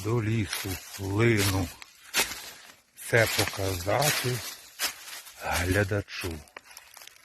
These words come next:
Показав ось такого ще біленького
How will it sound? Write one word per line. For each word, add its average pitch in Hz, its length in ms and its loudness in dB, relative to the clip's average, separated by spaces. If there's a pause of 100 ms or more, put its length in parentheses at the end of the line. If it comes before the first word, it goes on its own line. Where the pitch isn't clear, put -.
(800)
Показав 92 720 0 (800)
ось - 340 -8
такого 85 680 -2
ще - 380 2 (640)
біленького 104 1080 4